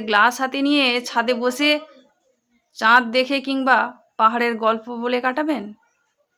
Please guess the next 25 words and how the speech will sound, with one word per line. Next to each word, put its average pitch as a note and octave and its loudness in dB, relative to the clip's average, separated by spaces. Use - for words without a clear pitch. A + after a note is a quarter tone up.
ওটা A#3 -4
তখনই C4 0
ভালো G#3+ 2
লাগে F#3 -6
যখন G#3+ -2
তার C#4+ 2
পেছনে E4+ -4
তিনশো B3 -6
চৌষট্টি B3 -8
দিন C4+ -2
একটা A3+ -10
সুন্দর A#3 -2
বোঝাপড়া G3+ -6
থাকবে। F#3 -10
সুন্দর E4 4
না F4 6
হলেও F4 2
শান্তির C4 0
মনোভাব C4 2
বা A#3 2
একে G#3+ -8
অপরের B3 -6
খেয়াল G#3 -4
রাখা G3 -10
থাকবে। G3 -14